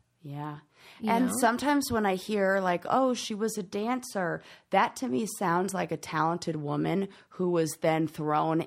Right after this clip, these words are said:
Speaker 1: into the jo-, like, I, I bet women who were, like, the, the backup, like, side, you know, like, on the sidelines
Speaker 2: Mm-hmm.
Speaker 1: were amazing for that time.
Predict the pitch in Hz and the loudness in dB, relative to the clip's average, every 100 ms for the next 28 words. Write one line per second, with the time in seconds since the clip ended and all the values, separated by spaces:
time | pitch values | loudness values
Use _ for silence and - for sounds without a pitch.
0 | - 151 165 170 180 165 165 165 165 - | 0 2 2 0 0 2 2 2 -2 -12
1 | _ - 156 151 151 - - 165 156 - | _ 0 2 2 0 -2 2 2 2 -6
2 | _ _ _ _ _ _ _ _ - 170 | _ _ _ _ _ _ _ _ 2 2
3 | - - - 202 247 254 285 302 302 180 | 2 -6 0 2 4 2 2 2 0 0
4 | 202 208 220 220 175 196 175 165 160 - | 2 2 0 0 0 2 4 4 2 0
5 | 151 - - 156 156 175 160 170 165 156 | -6 -6 -2 -2 0 2 2 2 0 0
6 | 147 - _ - - 185 175 175 175 - | -2 -4 _ -8 0 4 4 2 -2 -4
7 | 160 135 120 - - _ - - _ _ | 0 0 -2 -6 -16 _ -20 -20 _ _
8 | _ _ _ _ _ _ _ _ _ _ | _ _ _ _ _ _ _ _ _ _
9 | - - - - _ - 170 160 - 196 | -20 -20 -20 -20 _ -8 -6 -6 -2 0
10 | 220 196 202 165 170 156 127 - - - | 2 0 2 2 2 0 -2 -4 -10 -14
11 | - _ 214 220 208 180 202 214 196 147 | -20 _ 0 2 2 4 6 6 4 2
12 | - 180 175 175 180 151 151 151 160 147 | 2 2 4 4 4 2 -2 0 2 2
13 | 117 - 143 151 | 2 0 -4 -4